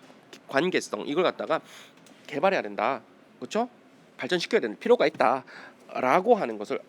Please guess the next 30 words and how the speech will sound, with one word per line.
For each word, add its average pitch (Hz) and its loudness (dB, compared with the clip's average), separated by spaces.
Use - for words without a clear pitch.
알려줬다는 110 -4
겁니다. 98 -12
그죠? 160 0
누구죠? 147 -2
특히나 131 0
인류학자들이죠. 120 -6
인류학적 185 -2
연구를 127 0
보시면 127 -2
여러분들은 113 -2
그 185 0
소수 208 -4
민족이면 131 -2
그 135 -6
소수 196 -4
민족 139 -6
집단에 151 -6
들어가가지고 113 -4
그 131 -4
사람들이 170 -2
느끼고 127 -6
있는 113 0
문화적인 117 -4
경험이라든지 110 -4
이런 127 -4
것들을 110 -4
갖다가 104 -6
체험해보고 165 -2
생각해봐야 131 -4
돼요. 92 -10